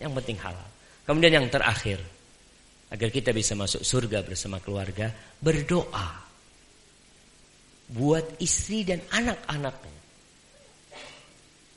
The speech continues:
Doa apa? Doa minta masuk surga. Kebanyakan kita doanya itu untuk kesuksesan anak di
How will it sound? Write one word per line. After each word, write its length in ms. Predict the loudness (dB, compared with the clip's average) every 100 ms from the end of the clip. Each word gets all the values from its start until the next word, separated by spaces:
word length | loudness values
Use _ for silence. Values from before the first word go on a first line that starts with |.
| 8
Doa 320 | 10 10 10
apa? 180 | 8 6
Doa 300 | 8 10 10
minta 240 | 8 6
masuk 240 | 6 6 6
surga. 420 | 6 6 4 -2 -2 -16 -20 -20 -20 -20 -20 -20 -20 -20 -20 -20 4
Kebanyakan 480 | 6 8 10 10 10
kita 240 | 6 8 10
doanya 380 | 10 10 8
itu 240 | 6 4 2
untuk 260 | 4 2
kesuksesan 640 | 2 2 2 2 4 4 6
anak 260 | 6 6
di 80 | 4